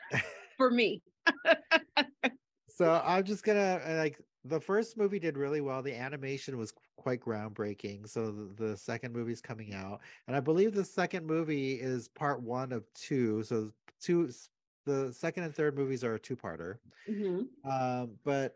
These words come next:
Speaker 1: the synopsis says, "After reuniting with Gwen Stacy, Brooklyn's full-time friendly neighborhood Spider-Man is catapulted across the multiverse, where he encounters a team of spider people charged with protecting his very existence.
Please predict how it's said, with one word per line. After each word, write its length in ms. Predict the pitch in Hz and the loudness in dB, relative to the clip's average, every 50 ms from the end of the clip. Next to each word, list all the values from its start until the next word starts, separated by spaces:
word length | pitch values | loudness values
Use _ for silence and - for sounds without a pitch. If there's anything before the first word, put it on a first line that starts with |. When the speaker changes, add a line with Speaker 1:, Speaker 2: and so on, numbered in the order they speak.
| _ _ _ _ _ _ _ _ _ _ _ _ _ _ _ 135 117 | _ _ _ _ _ _ _ _ _ _ _ _ _ _ _ -16 -2
Speaker 1:
the 260 | 123 143 139 139 139 | 0 2 4 4 4
synopsis 540 | 131 - 160 147 156 156 165 - - - 175 - | 2 0 -2 -2 0 0 0 -2 -6 -12 -6 -2
says, 260 | 170 147 147 135 - | 0 0 0 0 0
"After 280 | 143 143 - - 160 | -2 -2 -2 -2 -2
reuniting 520 | 151 151 143 147 147 147 139 135 139 139 135 | -2 0 0 0 0 0 0 -2 -2 -4 -6
with 160 | 139 135 - | -8 -8 -6
Gwen 200 | - 123 120 127 | -4 -4 -4 -4
Stacy, 500 | 131 - - - 120 113 110 - - 117 | -6 -8 -4 -2 -2 -2 -2 -4 -4 -6
Brooklyn's 460 | 110 - 120 120 120 - 143 135 123 - | -4 -2 -2 -4 -2 -4 -8 -8 -8 -10
full-time 640 | - - 120 123 120 - - 131 120 117 120 120 | -6 -4 -4 -4 -4 -6 -8 -6 -4 -4 -4 -6
friendly 320 | - - 120 117 123 131 | -6 -6 -6 -6 -4 -6
neighborhood 440 | 123 120 117 117 - 127 117 127 120 - | -4 -2 -4 -2 -2 -2 -2 -4 -6 -6
Spider-Man 580 | - - 110 104 104 107 104 107 107 107 101 | -6 -6 -4 -4 -4 -4 -6 -6 -8 -8 -8
is 120 | 98 - - | -10 -14 -8
catapulted 640 | - 113 107 110 117 - - 120 113 104 120 107 | -6 -4 -4 -4 -6 -6 -4 -6 -4 -4 -6 -8
across 360 | 104 - - 104 101 98 - - | -8 -6 -4 -4 -4 -4 -6 -8
the 60 | 120 | -10
multiverse, 640 | 117 110 104 - - 101 101 98 95 98 98 - - - - - - - - _ _ | -8 -8 -8 -8 -8 -8 -6 -4 -6 -6 -6 -10 -14 -20 -20 -20 -20 -20 -20 _ _
where 140 | - 120 113 | -4 -2 0
he 120 | 113 123 113 | 0 0 -2
encounters 520 | 110 107 - - 147 131 135 139 139 127 | -4 -6 -6 -4 -4 -2 -2 -2 -2 -2
a 100 | 123 117 | -4 -6
team 440 | - - - 139 131 127 131 127 117 | -8 -10 -8 -8 -6 -6 -6 -6 -6
of 160 | 113 117 107 | -8 -8 -8
spider 360 | - - - 117 120 120 123 | -6 -4 -2 0 0 0 -2
people 400 | 120 - 113 101 - 107 104 110 | -4 -6 -8 -8 -6 -6 -6 -6
charged 340 | - - - 110 113 110 - | -4 -4 -4 -4 -2 -2 -4
with 140 | 127 110 - | -4 -4 -4
protecting 460 | 123 117 - 123 113 - - 117 107 | -8 -6 -4 -6 -6 -6 -6 -10 -10
his 140 | 107 101 - | -8 -10 -8
very 240 | 107 101 95 101 104 | -6 -4 -4 -4 -6
existence. 640 | 101 101 - - 95 - - - 85 85 101 - - | -8 -8 -10 -10 -10 -10 -12 -14 -14 -14 -14 -16 -20